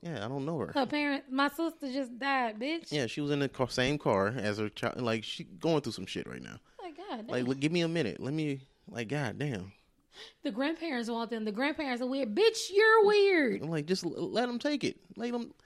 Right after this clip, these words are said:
Speaker 2: Like,
Speaker 1: Where,
Speaker 2: that
Speaker 1: where,
Speaker 2: shit,
Speaker 1: where were they
Speaker 2: that
Speaker 1: at?
Speaker 2: could all been avoided.
Speaker 1: Just let her, let her. Now, now we got a killer robot.
Speaker 2: That shit was gonna happen anyway.
Speaker 1: <laughs> But
Speaker 2: Look, let me tell you something. It took too long to get to the carnage. At least with Chucky, that nigga was killing people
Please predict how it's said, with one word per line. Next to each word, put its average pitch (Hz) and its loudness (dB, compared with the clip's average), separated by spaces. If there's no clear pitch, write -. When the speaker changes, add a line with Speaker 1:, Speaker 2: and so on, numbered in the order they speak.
Speaker 2:
Like, 466 0
Speaker 1:
Where, 233 6
Speaker 2:
that 165 4
Speaker 1:
where, 254 12
Speaker 2:
shit, 151 6
Speaker 1:
where 254 12
were 262 8
they 269 6
Speaker 2:
that 170 8
Speaker 1:
at? - 2
Speaker 2:
could 285 0
all 339 8
been 392 6
avoided. 294 8
Speaker 1:
Just 139 2
let 165 6
her, 165 4
let 131 2
her. 147 -2
Now, 147 4
now 139 4
we 143 4
got 135 6
a 113 6
killer 147 2
robot. 123 4
Speaker 2:
That 302 4
shit 320 2
was 254 2
gonna 226 4
happen 202 0
anyway. 185 0
Speaker 1:
<laughs> - -20
But 101 4
Speaker 2:
Look, 302 0
let 415 2
me 370 2
tell 285 2
you 262 4
something. 240 2
It 370 6
took 302 2
too 320 2
long 240 4
to 226 0
get 220 2
to 226 2
the 190 -2
carnage. 208 0
At 208 -2
least 392 0
with 196 -2
Chucky, 254 2
that 262 4
nigga 214 2
was 190 0
killing 226 2
people 196 0